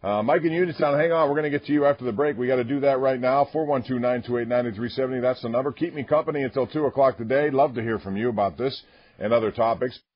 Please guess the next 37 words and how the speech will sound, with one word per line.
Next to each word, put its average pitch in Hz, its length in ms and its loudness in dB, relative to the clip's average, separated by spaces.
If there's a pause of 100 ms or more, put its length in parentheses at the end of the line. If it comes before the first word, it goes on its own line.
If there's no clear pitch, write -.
(140)
Welcome 165 220 2
back, 170 160 4
everyone. 165 420 2
Bob 127 220 4
Pompiani 135 540 2
here, 170 600 2
hosting 139 420 0
you 135 80 0
until 120 260 0
two 165 220 -2
o'clock 143 360 2
today. 104 280 2
Call 123 240 2
me 107 100 -2
at 98 100 -6
four 117 140 0
one 110 180 0
two, 113 140 -4
nine 107 320 -2
two 107 100 -2
eight, 101 120 0
nine 101 520 -4
three 101 180 -4
seventy. 110 680 -4
Matthew 92 640 -8
Harkins 113 400 -4
is 85 80 -12
back 101 220 -2
at 101 60 -8
the 90 60 -12
station. 123 480 -6
He 95 100 -6
will 90 120 -6
pick 98 180 -8
up 92 140 -4
that 98 240 -4
call. 120 320 0